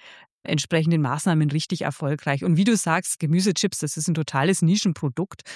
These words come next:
Da ist jetzt nicht so natürlich, was man jetzt dran verdient, aber wir hatten jetzt auch schon ganz gute im Labor. Es gibt auch da technologische Möglichkeiten. Zum Beispiel, die waren jetzt speziell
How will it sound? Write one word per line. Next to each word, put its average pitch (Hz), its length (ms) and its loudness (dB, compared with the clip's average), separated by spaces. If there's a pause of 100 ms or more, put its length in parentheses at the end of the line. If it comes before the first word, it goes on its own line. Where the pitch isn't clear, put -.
(280)
Da 156 160 2
ist 160 120 0
jetzt 170 180 -2
nicht 185 220 2
so 170 380 2 (320)
natürlich, 175 480 2
was 170 160 0
man 175 120 4
jetzt 156 240 -2
dran 156 180 2
verdient, 185 540 -2
aber 262 440 0 (100)
wir 202 240 -2
hatten 220 240 0
jetzt 277 260 0
auch 208 220 0
schon 196 220 -2
ganz 175 220 -2
gute 254 280 -2
im 269 260 2
Labor. 262 520 0 (560)
Es 214 160 -2
gibt - 180 -2
auch 254 160 0
da 220 300 2 (120)
technologische 170 720 2
Möglichkeiten. 139 840 -2
Zum 160 140 -4
Beispiel, 175 300 0
die 202 180 0
waren 214 180 2
jetzt 202 200 0
speziell 185 640 0